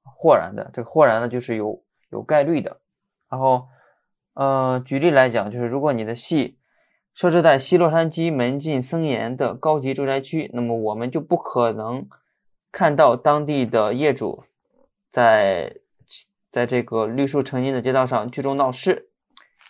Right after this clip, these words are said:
用来借此抗，抗议社会的不公。尽管呢，他们可以随手就办一个一千美元一盘的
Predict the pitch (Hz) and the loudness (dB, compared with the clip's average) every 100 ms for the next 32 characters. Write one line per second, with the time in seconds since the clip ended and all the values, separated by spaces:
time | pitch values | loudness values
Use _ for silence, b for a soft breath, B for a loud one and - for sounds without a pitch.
0 | - 131 127 110 113 - - 135 127 - | -10 -4 0 0 -2 -10 0 0 0 -8
1 | 104 - - 131 110 101 - 127 131 127 | -8 -8 -4 -2 -2 -8 -14 -10 -6 -4
2 | 123 135 127 120 131 127 160 156 b b | -2 -4 -4 -4 -4 0 0 0 b b
3 | b b _ _ _ _ 147 151 143 113 | b b _ _ _ _ -4 2 2 2
4 | 113 113 113 _ _ _ _ _ _ _ | -2 -2 -6 _ _ _ _ _ _ _
5 | 131 123 120 107 90 69 - - 120 113 | -4 -2 0 -2 -6 -10 -16 -8 -4 -4
6 | 120 120 123 120 123 120 131 104 107 117 | -4 -4 -2 -2 -4 0 0 0 -6 -8
7 | 131 - 135 135 107 101 107 117 123 101 | -8 -6 -6 -4 -6 -6 -6 -8 -8 -10
8 | 98 110 113 98 - | -10 -4 -2 -2 -8